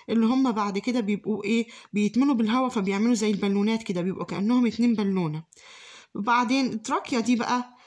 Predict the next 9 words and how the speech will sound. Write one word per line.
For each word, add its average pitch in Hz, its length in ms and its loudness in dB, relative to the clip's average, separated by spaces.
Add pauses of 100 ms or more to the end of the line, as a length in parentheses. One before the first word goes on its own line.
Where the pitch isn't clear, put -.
(120)
ها 240 260 0
branched 302 440 2
into، 262 280 2
متفرعة 247 840 2
لإيه؟ 254 380 0 (100)
لتو 247 400 2 (920)
بر-، 214 220 0
آه، 220 120 2
برونكي، 269 580 2